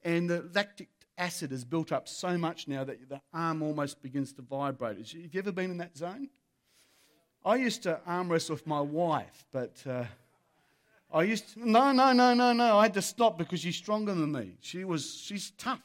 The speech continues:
really strong. So, so my hand get to that stage. So what that means is this wrestling match is pretty intense. It's face to face.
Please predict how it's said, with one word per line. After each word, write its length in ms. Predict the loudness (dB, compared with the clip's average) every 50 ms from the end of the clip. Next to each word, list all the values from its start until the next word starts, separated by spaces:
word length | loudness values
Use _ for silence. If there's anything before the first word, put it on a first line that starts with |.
| _
really 280 | -10 -8 -6 -6 -6 -8
strong. 380 | -8 -12 -14 -14 -14 -14 -16
So, 160 | -18 -20 -20 -20 -20 -20 -20 _ _
so 140 | -10 -8 -4
my 160 | -2 0 0
hand 220 | 0 0 -2 -2
get 120 | -4 -6 -6
to 60 | -6
that 120 | -6 -8
stage. 220 | -6 -6 -8 -8 -8 -12 _ _ _ _ _ _ _
So 220 | -6 -4 -4 -4 -4 -8 _ _ _ _ _ _
what 220 | 0 0 0 0
that 140 | 0 -2 0
means 220 | 2 4 4 4 2
is 100 | 0 0
this 240 | 0 0 0 2
wrestling 540 | 6 8 8 8 6 4 -2 -2 0 0 2
match 420 | 2 0 0 -2 -6 -10 -14 -20 _ -10
is 160 | -10 -10 -10 -10 _
pretty 380 | -8 -4 -2 0 2 4 4 4
intense. 880 | 2 0 -2 -8 -8 -6 -4 -4 -4 -6 -8 -14 -18 -18 -16 -16 -18 -20 _ _ _ _ _ _
It's 200 | -16 -14 -14 -14
face 320 | -10 -6 -4 -4 -4 -4
to 100 | -4 -8
face. 380 | -8 -4 -2 -2 -2 -2 -2 -6